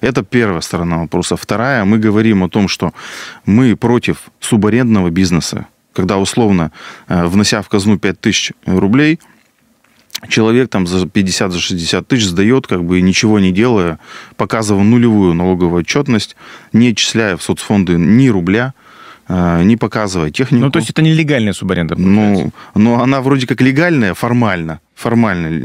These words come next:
Speaker 1: э, э, плюс, э, это подключение к энергосетям, э, договоры на вывоз, э, твердых коммунальных отходов, которые по факту все в ближайшие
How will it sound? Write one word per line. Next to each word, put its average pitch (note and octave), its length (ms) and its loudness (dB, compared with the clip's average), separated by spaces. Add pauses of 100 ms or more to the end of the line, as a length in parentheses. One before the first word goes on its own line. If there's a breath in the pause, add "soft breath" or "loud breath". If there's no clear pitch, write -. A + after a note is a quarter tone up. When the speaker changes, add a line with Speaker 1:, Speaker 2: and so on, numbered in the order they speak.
(120)
Speaker 1:
э, E2+ 480 -4 (420 loud breath)
э, E2+ 300 -2 (200)
плюс, C3 400 2 (120)
э, F#2 320 0
это A#2 160 0
подключение F#2 720 -2
к - 100 -4
энергосетям, G#2 720 -2 (920)
э, F#2+ 280 0
договоры A2 520 2
на F2 140 0
вывоз, F2 460 0
э, F2 360 -4
твердых G#2 340 0
коммунальных F2+ 460 -2
отходов, D3+ 440 -2 (320 loud breath)
которые A2 340 0
по - 120 -4
факту F#2+ 320 -6
все - 260 -2
в E2+ 180 -4
ближайшие G2+ 840 0